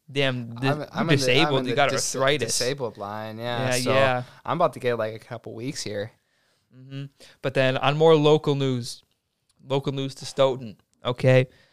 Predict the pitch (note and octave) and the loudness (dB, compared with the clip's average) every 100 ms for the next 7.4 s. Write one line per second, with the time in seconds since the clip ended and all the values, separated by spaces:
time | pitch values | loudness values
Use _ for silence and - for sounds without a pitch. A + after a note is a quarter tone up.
0 | _ _ _ _ _ _ C#3+ C3 G3+ F#3+ | _ _ _ _ _ _ -2 2 2 2
1 | E3 D#3+ C3+ D3+ A#2+ B2+ B2+ B2+ B2+ - | 0 0 0 0 0 -2 0 0 -2 -8
2 | _ C#3+ - D#3 C#3 C3+ A#2+ D3 A2 A2+ | _ -8 -2 0 2 0 0 -4 -6 -8
3 | - G#2+ A#2+ B2+ _ _ _ _ _ _ | -4 -4 -4 -8 _ _ _ _ _ _
4 | - _ C#3 D3+ C#3 B2+ B2 B2 F#3 C#3 | -20 _ -2 0 0 -2 -2 -6 -6 -6
5 | B2 A#2+ C#3 C3 C3 C3 B2+ B2+ B2+ - | -6 -8 -10 -10 -4 -4 -2 -6 -8 -4
6 | C3 B2+ B2+ B2 C3 B2 - C3 A#2+ A#2 | -2 0 -2 -2 -4 -6 -4 -6 -6 -6
7 | B2 B2+ B2 C3 | -4 -4 -8 -14